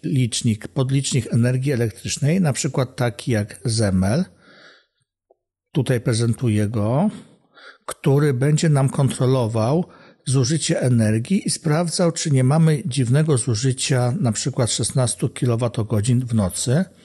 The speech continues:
kiedy tak naprawdę tylko lodówka ma prawo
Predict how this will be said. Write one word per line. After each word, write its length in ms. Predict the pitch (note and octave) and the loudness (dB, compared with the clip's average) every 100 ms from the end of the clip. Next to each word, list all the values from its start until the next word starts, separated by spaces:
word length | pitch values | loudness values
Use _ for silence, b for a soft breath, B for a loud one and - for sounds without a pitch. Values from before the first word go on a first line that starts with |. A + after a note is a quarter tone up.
| B B B B - | B B B B -6
kiedy 240 | D#3+ E3+ | -2 0
tak 160 | D#3 C3 | 0 0
naprawdę 680 | A#2+ B2+ B2 B2+ B2 B2 A#2+ B B B _ | 0 0 0 -2 -2 0 -2 B B B _
tylko 320 | - C3+ C3+ B2+ | -2 -2 0 0
lodówka 600 | A2 G#2+ A#2 - C3 A2+ | 2 0 -2 -2 -2 0
ma 160 | G#2+ | 0
prawo 560 | - G#2+ G#2 A2+ A2 | 0 -2 0 0 0